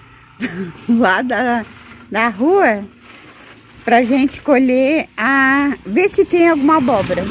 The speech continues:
que eu plantei lá. Então a gente vai agora lá, dá uma olhada, Gilson vai apanhar pra gente preparar a abóbora. Olha só que grande que tá, cheio de mato. Olha só,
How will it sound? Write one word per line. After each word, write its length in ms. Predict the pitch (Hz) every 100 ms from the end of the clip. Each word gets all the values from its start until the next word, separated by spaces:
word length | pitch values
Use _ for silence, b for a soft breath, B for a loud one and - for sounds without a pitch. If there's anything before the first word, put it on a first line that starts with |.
| -
que 60 |
eu 40 | 202
plantei 440 | 226 254 254 262
lá. 240 | 311 175 175 - - - - - - - -
Então 100 | -
a 60 | 202
gente 260 | 220 214 233
vai 160 | 208
agora 320 | 220 202 214
lá, 300 | 196 226 349 - - - - - - - - - - - - - - - - - -
dá 220 | 180 208
uma 160 | 254
olhada, 420 | 240 262 226 220 202
Gilson 300 | 226 190 -
vai 120 | 214
apanhar 440 | 220 233 226 226
pra 220 | 240 208
gente 440 | 220 254 247 - -
preparar 480 | - 214 240 220 226
a 20 |
abóbora. 580 | 220 208 196 165 180 190
Olha 220 | 202 240
só 180 | 233 240
que 140 | -
grande 340 | 214 208 233 -
que 100 | 247
tá, 320 | - 202 165 165 b b b b _
cheio 300 | - - 247
de 80 | 208
mato. 460 | 214 202 220 - 247
Olha 200 | 277 262
só, 280 | - 220